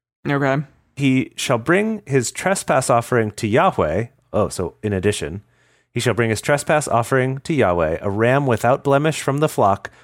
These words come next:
Speaker 2: according to your estimation, for a trespass offering to the priest. "The priest shall make atonement for him before Yahweh,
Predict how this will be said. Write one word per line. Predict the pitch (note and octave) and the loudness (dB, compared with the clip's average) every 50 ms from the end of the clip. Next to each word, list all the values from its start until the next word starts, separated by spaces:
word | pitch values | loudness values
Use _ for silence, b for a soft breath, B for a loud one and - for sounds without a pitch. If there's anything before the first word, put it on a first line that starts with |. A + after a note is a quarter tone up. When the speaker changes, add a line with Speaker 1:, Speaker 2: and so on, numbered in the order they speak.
| b b b | b b b
Speaker 2:
according | - - - A#2 A2+ A#2+ D3+ D#3 C#3+ | -8 -4 -2 0 0 2 0 -2 -2
to | - E3 D3+ | -2 -2 0
your | C#3 C#3+ D#3 E3 | 2 4 4 4
estimation, | E3+ F3 - - G3 F3+ F#3 F3+ E3+ - G#2+ F#2+ F2 F2+ F#2 b b b b b | 4 2 0 0 0 0 2 2 2 0 0 -2 -2 -2 -6 b b b b b
for | - B2 B2 B2 | 0 0 2 2
a | A#2+ | 2
trespass | - - D#3+ C#3+ - - - G#2 G2 - A2 | 0 0 -2 -2 -2 -2 0 0 0 2 2
offering | G2 F#2+ - - G2 F#2 F#2 F#2 | 0 0 0 0 0 0 0 -2
to | - - G2+ | -4 -4 -6
the | F#2 F2+ | -6 -6
priest. | - - E2+ - - - - - _ - _ _ _ _ _ _ _ _ _ _ _ _ _ - - _ _ - | -6 -6 -8 -8 -10 -18 -20 -20 _ -20 _ _ _ _ _ _ _ _ _ _ _ _ _ -20 -20 _ _ -6
"The | - | -6
priest | - - - E3 F3 F3+ - - - B B B B B B | -4 -2 0 0 0 0 -2 -6 -12 B B B B B B
shall | B - C3 | B -2 0
make | A2 A2 A2 - | 2 2 0 0
atonement | A#2+ - E3+ F#3+ G3+ F#3+ E3+ C3+ A#2 | -2 0 2 2 2 2 0 0 -2
for | - A#2+ A2 | -2 -2 -2
him | A2+ A2 G#2+ | -2 -2 -2
before | G#2+ G#2+ - - D3+ F3 G3 | -2 -4 -2 0 2 2 4
Yahweh, | E3+ A#2+ G2+ F#2 F2+ E2+ E2+ E2+ F#2+ | 4 2 2 2 2 2 0 0 -2